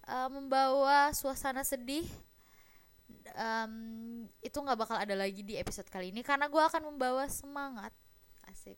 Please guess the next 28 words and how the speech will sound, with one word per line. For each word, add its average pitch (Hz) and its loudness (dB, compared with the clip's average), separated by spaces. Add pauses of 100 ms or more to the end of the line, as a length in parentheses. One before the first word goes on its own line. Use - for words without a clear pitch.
Walaupun 233 -4
sedikit, 226 -10 (480)
tapi 214 -8
adalah 196 -2
ya, 190 -6 (280)
biar 208 -4
bisa 247 -4
menyemangati 254 -6
kalian 254 -6
yang 254 -6
lagi, 240 -6 (600)
em, 302 -2 (480)
patah 262 0
hati. 254 -6 (320)
Sesuai 285 4
dengan 269 -4
judul 247 0
episode 262 -2
kali 254 -2
ini, 311 -6
yaitu, 285 0 (1040)
eh, 214 -2
kiat-kiat 311 0
membahagiakan 240 -2
diri 240 -6
pasca 233 -8
patah 190 -8
hati. - -16